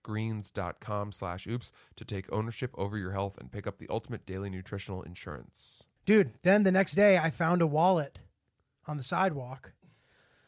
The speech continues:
Speaker 2: And I, it was actually, like, a nondescript wallet. It was, like, a pouch that had, like, a cat on it.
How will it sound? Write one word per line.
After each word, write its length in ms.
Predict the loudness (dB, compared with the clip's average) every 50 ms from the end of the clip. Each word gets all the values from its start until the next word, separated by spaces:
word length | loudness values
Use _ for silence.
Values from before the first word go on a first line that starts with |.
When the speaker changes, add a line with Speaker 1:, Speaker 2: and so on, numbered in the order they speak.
| _ _ _ _ -2
Speaker 2:
And 140 | 0 0 2
I, 280 | 2 0 0 -2 -4 -4
it 60 | -4 -2
was 160 | 0 2 4
actually, 420 | 4 4 4 4 4 4 6 8 6
like, 160 | 6 6 4
a 100 | 4 4
nondescript 580 | 4 2 2 2 0 -2 -2 -2 -2 -2 -2
wallet. 340 | -4 -4 -2 0 2 2 2
It 40 | 0
was, 100 | 0 -2
like, 120 | -4 -6
a 60 | -8 -8 -10 -12 -12
pouch 580 | -10 -6 -6 -6 -8 -8 -12 -16 -18 -18 -20 _ _ -10
that 80 | -8
had, 120 | -8 -8 -8
like, 120 | -8 -10 -12
a 40 |
cat 340 | -16 -16 -10 -8 -6 -6 -6 -6
on 160 | -8 -8 -10
it. 140 | -10 -12